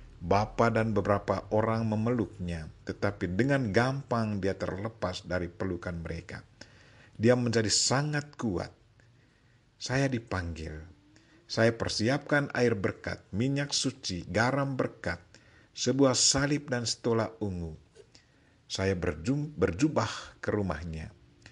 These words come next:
Di sana begitu banyak orang mengurumuni dia. Saya langsung mendekati dia. Saya memanggil namanya. Sewaktu saya membuat tanda salib di kepalanya,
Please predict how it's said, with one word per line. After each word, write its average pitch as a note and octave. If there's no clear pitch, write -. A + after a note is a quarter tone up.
Di E2+
sana G2+
begitu G2
banyak F2
orang C#3
mengurumuni A2+
dia. E2+
Saya F2+
langsung A2
mendekati G2
dia. F2+
Saya A2+
memanggil A#2+
namanya. E2
Sewaktu F2+
saya F#2+
membuat F2
tanda E2+
salib C#3
di C#3+
kepalanya, B2+